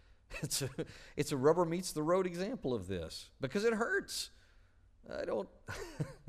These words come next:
<laughs> I don't like giving away my mammon.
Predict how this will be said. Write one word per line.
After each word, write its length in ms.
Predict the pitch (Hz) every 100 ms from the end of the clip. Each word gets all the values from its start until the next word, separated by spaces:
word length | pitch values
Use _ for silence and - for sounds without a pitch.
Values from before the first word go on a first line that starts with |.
| -
<laughs> 1120 | - - - - - - - - - - -
I 80 | 110
don't 220 | 123 -
like 240 | 117 170 117
giving 280 | 101 90 87
away 280 | 87 85 80
my 220 | 80 80 78
mammon. 500 | 85 76 67 65